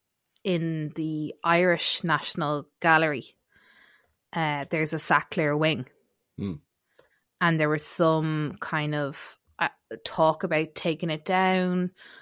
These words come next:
Speaker 1: And
Speaker 2: Yeah.
Speaker 1: I was just like, "What are they talking about? Like, this Sackler stuff."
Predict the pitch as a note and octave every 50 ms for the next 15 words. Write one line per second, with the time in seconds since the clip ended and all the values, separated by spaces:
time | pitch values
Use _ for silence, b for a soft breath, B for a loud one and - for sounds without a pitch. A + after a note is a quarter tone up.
0 | B - D#3+ F#3+ G3 G#3 G#3 G#3+ G#3 - G#3 G3 - - F3 E3 - - G3+ G#3
1 | G#3+ G#3 G#3 G3 G3 F3+ - F3+ F3+ F3+ - G3 F#3 F3 D#3 - - - D#3 -
2 | - D#3+ - - - - - - - D#3+ D#3 D3+ - - - - -